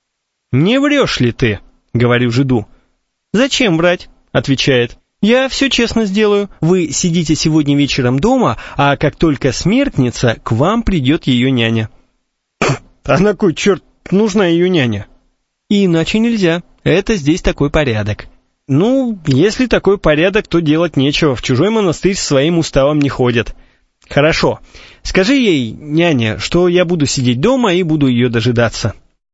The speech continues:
«И огня, говорит, у себя не зажигайте». «Это зачем?» «А чтобы думали, что у вас дома нет». Пожал плечами и на это согласился.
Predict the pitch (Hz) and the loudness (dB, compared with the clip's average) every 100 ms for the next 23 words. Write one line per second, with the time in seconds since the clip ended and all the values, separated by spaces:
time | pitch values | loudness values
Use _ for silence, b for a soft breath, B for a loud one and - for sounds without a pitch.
0 | _ 185 196 - - 185 208 226 160 101 | _ -2 0 -2 -4 -2 0 2 0 -4
1 | - - 120 123 120 120 113 - 139 - | -12 -6 -2 0 2 0 -2 -4 -4 -2
2 | 156 143 143 156 185 190 196 202 139 139 | 0 0 0 0 0 -2 -2 0 0 0
3 | 180 - _ _ _ _ _ 156 - 117 | -4 -6 _ _ _ _ _ -4 -2 -2
4 | 110 110 - 104 98 _ _ _ _ _ | -2 -4 -2 -4 -6 _ _ _ _ _
5 | - 196 208 - 233 208 202 262 233 156 | -2 0 0 0 -2 0 0 2 2 0
6 | 135 - 175 180 180 185 131 113 107 - | 0 0 0 0 0 0 0 0 -2 -6
7 | - _ _ _ _ _ _ _ _ - | -16 _ _ _ _ _ _ _ _ -2
8 | 120 214 262 240 233 - 262 226 226 254 | 2 2 0 -2 -4 0 0 0 0 0
9 | 175 131 147 131 - 113 117 - 110 - | 2 0 -2 -4 -2 0 0 -2 -4 -4